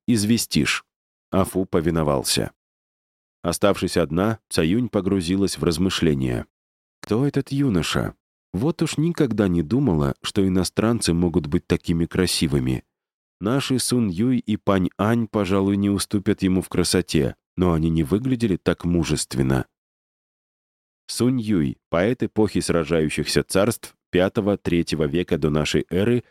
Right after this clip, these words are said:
известный своей красотой. Пань Ань — знаменитый красавец эпохи Цзинь, третий-пятый века.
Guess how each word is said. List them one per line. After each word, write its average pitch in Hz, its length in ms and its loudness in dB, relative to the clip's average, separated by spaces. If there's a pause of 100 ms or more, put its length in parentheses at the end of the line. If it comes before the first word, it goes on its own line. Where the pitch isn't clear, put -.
(180)
известный 92 560 0
своей 73 340 0
красотой. 71 720 -2 (460)
Пань 101 320 0
Ань — 87 460 -2
знаменитый 87 600 0
красавец 92 680 -2
эпохи 78 500 0
Цзинь, 95 420 0 (260)
третий-пятый 92 800 0
века. 65 440 -2